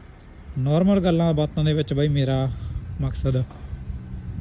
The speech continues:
ਤੁਹਾਨੂੰ ਸਮਝਾਉਣਾ ਹੁੰਦਾ, ਹਨਾ। ਤੁਸੀਂ ਉਸ ਨੂੰ ਸਹੀ ਸਮਝਣਾ,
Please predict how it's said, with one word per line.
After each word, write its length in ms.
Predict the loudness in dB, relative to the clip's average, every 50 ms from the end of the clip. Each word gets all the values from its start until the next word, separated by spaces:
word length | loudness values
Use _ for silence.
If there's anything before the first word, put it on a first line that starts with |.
| -4 0
ਤੁਹਾਨੂੰ 320 | 2 2 4 4 4 2 0 -2
ਸਮਝਾਉਣਾ 560 | -2 -2 0 2 4 4 4 4 2 2 2
ਹੁੰਦਾ, 320 | 2 2 2 2 2 0 0
ਹਨਾ। 220 | 2 2 2 0 0 -4 -8 -12 -12 -10 -8 -8 -6 -4 -4 -6 -6 -6 -4
ਤੁਸੀਂ 240 | -2 2 4 4 4
ਉਸ 120 | 6 6
ਨੂੰ 320 | 4 6 6 4 4 2 -2
ਸਹੀ 300 | -2 0 4 4 6 4
ਸਮਝਣਾ, 600 | 4 4 2 2 2 4 4 4 4 4 2 2